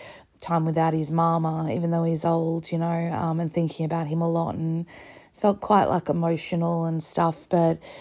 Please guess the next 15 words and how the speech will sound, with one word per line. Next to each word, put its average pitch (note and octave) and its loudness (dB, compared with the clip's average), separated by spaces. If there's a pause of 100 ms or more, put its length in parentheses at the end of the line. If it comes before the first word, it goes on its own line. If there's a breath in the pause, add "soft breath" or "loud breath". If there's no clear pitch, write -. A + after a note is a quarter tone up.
(120 loud breath)
he'll G3+ 4
be G3 6
getting E3+ 2
lots D#3+ 0
of E3 -6
extra E3+ -2
love D#3 0
and D#3+ 0
things E3 -2
like D#3+ 0
that. D#3+ -2
But, E3 2
you F3 -4
know, E3+ 0
animals E3 0